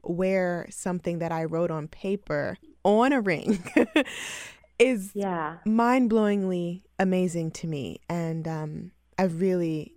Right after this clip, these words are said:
Speaker 1: am just grateful that we were able to do that together.
Speaker 2: Yeah, no, I'm,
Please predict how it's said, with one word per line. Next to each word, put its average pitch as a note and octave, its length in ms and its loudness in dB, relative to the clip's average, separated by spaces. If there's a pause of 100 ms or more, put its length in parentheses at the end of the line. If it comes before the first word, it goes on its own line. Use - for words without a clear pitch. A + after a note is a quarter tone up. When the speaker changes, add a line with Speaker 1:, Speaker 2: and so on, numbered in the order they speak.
(100)
Speaker 1:
am E3 120 -4
just D3+ 220 -8 (1000)
grateful D#3+ 480 0
that D3 160 -4
we F3+ 80 -2
were E3 140 -2
able D#3+ 220 -4
to - 180 -10
do D#3 140 -4
that - 220 -8
together. - 540 -10 (460)
Speaker 2:
Yeah, F3 320 2
no, E3 240 -2
I'm, D#3 460 -6